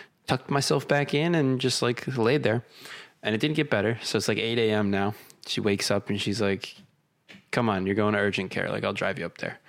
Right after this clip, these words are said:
They drove me up to urgent care. They turned me away. They said, "No, you have no appointment.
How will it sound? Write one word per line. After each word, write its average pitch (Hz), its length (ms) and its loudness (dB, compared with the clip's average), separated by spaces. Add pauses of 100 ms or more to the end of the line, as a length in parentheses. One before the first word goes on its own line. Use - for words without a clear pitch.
(840)
They 107 100 -2
drove 117 180 2
me 117 80 4
up 104 80 0
to 123 80 2
urgent 131 280 2
care. 120 360 0 (520)
They 101 100 0
turned 98 220 0
me 98 60 0
away. 101 240 2
They 98 80 0
said, 107 160 -2
"No, 104 300 0
you 113 120 0
have 98 100 0
no 98 100 0
appointment. - 420 -6